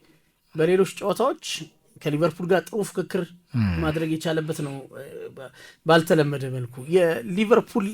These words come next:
Speaker 1: ነጥብ ሊጥል ይችል ይሆን እንዴ በዚህ ጨዋታ የሚሉ ስጋቶች ኢድሪሳ ጋናጌ ጎሉን ካስቆጠረ በኋላ በተለይ
Speaker 2: ሶስት ደቂቃ ጭማሪው ራሱ ጥያቄ ተነስቷል በአሰልጣኝ ዴቪድ ሞይስ በኩል።
Speaker 1: ያ፣ አ፣ የ-፣ አ፣ ጥቂት
Speaker 2: አንሷል
Speaker 1: የተጨመረው
Speaker 2: በሚል፣
Speaker 1: ደቂቃ
Speaker 2: ያ።
Speaker 1: የሚል ጥያቄ አ-፣ አንስተዋል። እና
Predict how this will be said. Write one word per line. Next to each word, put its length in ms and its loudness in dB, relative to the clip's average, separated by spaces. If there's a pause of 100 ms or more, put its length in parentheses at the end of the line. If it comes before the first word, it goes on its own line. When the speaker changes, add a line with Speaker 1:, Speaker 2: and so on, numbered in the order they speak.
(120)
Speaker 1:
ነጥብ 280 0
ሊጥል 260 -2 (160)
ይችል 260 -4
ይሆን 160 0
እንዴ 120 -2
በዚህ 220 -2
ጨዋታ 260 -6 (280)
የሚሉ 300 0
ስጋቶች 440 0
ኢድሪሳ 400 -2
ጋናጌ 340 4 (100)
ጎሉን 260 -2
ካስቆጠረ 500 -6
በኋላ 320 -2
በተለይ 380 -8 (180)
Speaker 2:
ሶስት 220 10
ደቂቃ 300 12
ጭማሪው 440 10
ራሱ 260 8
ጥያቄ 340 8
ተነስቷል 420 4
በአሰልጣኝ 460 4
ዴቪድ 260 4
ሞይስ 260 2
በኩል። 280 -6 (180)
Speaker 1:
ያ፣ 120 4 (220)
አ፣ 120 -2 (240)
የ-፣ 180 -2 (300)
አ፣ 140 -6 (680)
ጥቂት 180 -4
Speaker 2:
አንሷል 140 4 (180)
Speaker 1:
የተጨመረው 220 6
Speaker 2:
በሚል፣ 160 6
Speaker 1:
ደቂቃ 180 2
Speaker 2:
ያ። 100 4
Speaker 1:
የሚል 280 4
ጥያቄ 340 -4 (280)
አ-፣ 240 -6
አንስተዋል። 580 -2
እና 140 -4